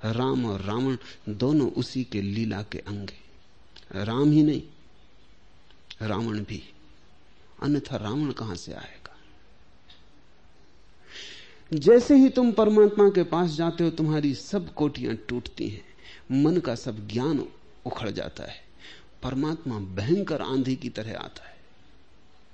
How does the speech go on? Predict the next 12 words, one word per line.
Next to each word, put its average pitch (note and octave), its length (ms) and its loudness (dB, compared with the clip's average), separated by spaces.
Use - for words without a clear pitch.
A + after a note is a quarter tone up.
झकझोर F3+ 500 4
डालता A#3+ 360 0
है G3 160 -2
तुम्हारे D#3 440 -4
सब A#2+ 280 -10
ज्ञान A2+ 340 -2
को, - 120 -10
धूल E3 320 6
धूसरित G3+ 440 2
कर G#3+ 180 0
देता - 280 -4
है। - 160 -12